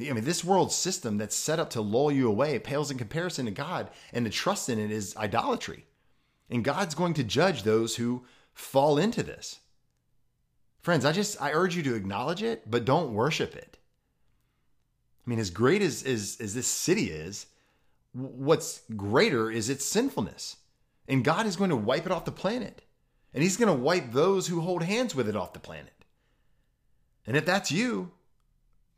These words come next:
well, there you go. Verses nine through eleven. Then a third angel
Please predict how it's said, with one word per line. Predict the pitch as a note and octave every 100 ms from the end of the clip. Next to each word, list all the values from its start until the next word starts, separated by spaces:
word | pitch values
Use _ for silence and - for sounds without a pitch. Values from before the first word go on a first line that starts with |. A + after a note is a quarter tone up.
| _ _ _ _ _ _ _ _ _ _ _ _
well, | F#2
there | A2
you | D#3 F3+
go. | A3+ C4+ - - _ _ _ _ _ _ _ _ _ _ _ _ _ _ _ _ _ _ _ _ _ _ _ _ _ _ _ _ _
Verses | F#2 D#3 E3
nine | D3+ D3+ F3+
through | D#3 D#3
eleven. | B2+ D#3 F3 - _ _ -
Then | A2 F3
a |
third | E3 - E3 F#3+
angel | C#3+ F#2+ D#2 D2